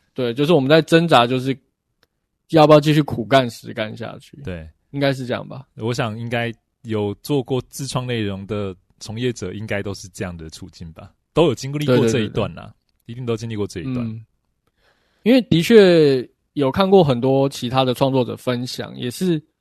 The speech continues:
Speaker 1: 坚持了蛮久，然后可能会有几个不错的单元，然后爆-，爆款了以后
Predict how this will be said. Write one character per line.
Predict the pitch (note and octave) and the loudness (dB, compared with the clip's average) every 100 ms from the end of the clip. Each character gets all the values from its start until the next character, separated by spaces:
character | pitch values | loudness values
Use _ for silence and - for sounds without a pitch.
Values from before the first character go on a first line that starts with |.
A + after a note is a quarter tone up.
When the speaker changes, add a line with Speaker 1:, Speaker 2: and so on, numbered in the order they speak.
| _ _ | _ _
Speaker 1:
坚 | - F3+ | 2 2
持 | F3+ - | 2 -4
了 | B2 | -2
蛮 | A#2 G#2+ A2 | 0 -2 -4
久， | A#2 C3 - C3+ _ _ _ | -8 -10 -12 -16 _ _ _
然 | B2 | -4
后 | D3+ | -2
可 | - D3 B2 | 0 0 0
能 | A#2 A#2 | -2 -4
会 | C3 F#3 | 2 4
有 | C#3 A#2 G#2+ - _ _ _ _ _ _ | 4 2 -2 -8 _ _ _ _ _ _
几 | - B2+ | -8 -2
个 | B2 | 0
不 | A2+ B2 | 0 -4
错 | - - D#3+ | -2 2 4
的 | B2+ B2 A#2+ A#2 A#2 B2 - - | 4 0 0 -4 -6 -8 -10 -2
单 | C3+ C#3+ | 0 2
元， | C3+ A#2 - | -2 -4 -8
然 | A2 A#2 | -12 -6
后 | C3+ B2 | -6 0
爆-， | - D3 A2+ _ _ _ | 2 2 2 _ _ _
爆 | F#3+ C#3 | 4 4
款 | - - | 2 -10
了 | C#3+ - | -10 -14
以 | A#2+ | -8
后 | C#3 B2+ B2 | -2 -2 -4